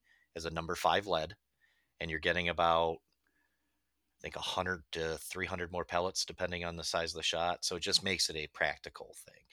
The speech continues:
That being said, I'm gonna go back to the patterning. I patterned my four ten, and I was only getting kill shots out to about thirty-five yards. So,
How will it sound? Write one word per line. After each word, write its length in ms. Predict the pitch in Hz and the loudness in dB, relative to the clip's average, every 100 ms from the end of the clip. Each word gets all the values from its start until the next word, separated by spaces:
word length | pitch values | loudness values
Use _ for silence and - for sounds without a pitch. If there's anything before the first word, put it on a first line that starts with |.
| - - - - - | -14 -10 -8 -10 2
That 320 | 98 117 131 | 10 12 12
being 240 | 127 117 | 6 6
said, 260 | - 90 90 | 6 6 6
I'm 80 | 92 | 2
gonna 140 | 85 | -4
go 140 | 82 78 | -4 -4
back 260 | 78 - | -4 -6
to 80 | - | -10
the 80 | 87 | 0
patterning. 520 | 123 127 95 76 - - - | 4 6 6 0 -10 -14 -8
I 100 | 80 | -4
patterned 460 | 95 113 131 104 | 4 4 4 2
my 120 | 85 82 | -2 -4
four 260 | - 78 | -6 -8
ten, 300 | - 73 85 - _ _ _ _ _ _ _ - _ | -6 -8 -8 -14 _ _ _ _ _ _ _ -20 _
and 400 | 87 85 85 82 - _ | -6 -4 -4 -6 -12 _
I 360 | 85 90 110 117 | -2 4 6 6
was 220 | 107 104 | 2 0
only 320 | 101 101 104 90 | 0 -2 0 0
getting 340 | 98 95 87 | 0 0 -2
kill 200 | - 104 | -2 0
shots 360 | - 87 82 85 | 2 2 0 -2
out 200 | 85 - | -6 -8
to 220 | - 95 98 | -10 -2 -2
about 440 | 95 92 101 - | 2 2 2 0
thirty-five 720 | - 95 95 90 90 92 85 | -6 -6 -6 -4 0 0 0
yards. 580 | 98 101 - _ - - _ - - - - _ _ - | 2 0 -2 _ -4 -4 _ -20 -20 -20 -20 _ _ -2
So, 640 | - 101 95 87 80 | 4 8 8 6 2